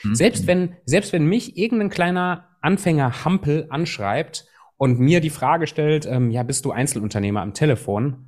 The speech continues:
Speaker 2: habe ich das Fingerspitzengefühl, doch ein bisschen reflektiert zu antworten und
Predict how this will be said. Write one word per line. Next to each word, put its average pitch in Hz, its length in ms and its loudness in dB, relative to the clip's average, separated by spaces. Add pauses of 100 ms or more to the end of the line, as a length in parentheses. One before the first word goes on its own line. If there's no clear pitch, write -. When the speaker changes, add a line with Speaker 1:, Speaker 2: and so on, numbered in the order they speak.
Speaker 2:
habe 110 140 -8
ich 110 60 -2
das 113 160 0
Fingerspitzengefühl, 147 1000 2
doch 147 140 -2
ein 127 60 -6
bisschen 151 200 -2
reflektiert 131 500 -4
zu - 80 -4
antworten 143 460 0
und 110 320 -4